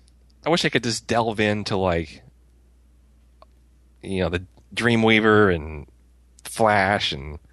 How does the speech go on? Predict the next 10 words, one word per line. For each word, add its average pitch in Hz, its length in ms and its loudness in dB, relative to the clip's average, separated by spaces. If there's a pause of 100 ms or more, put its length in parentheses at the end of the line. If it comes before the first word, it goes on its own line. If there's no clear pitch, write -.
(1200)
and 104 100 0
just 107 120 4
shift - 280 2
my 98 180 0
focus - 640 -4
onto, 92 400 -6
like, 80 360 -8 (400)
more 90 720 0 (320)
animation 87 800 0
and 78 260 -8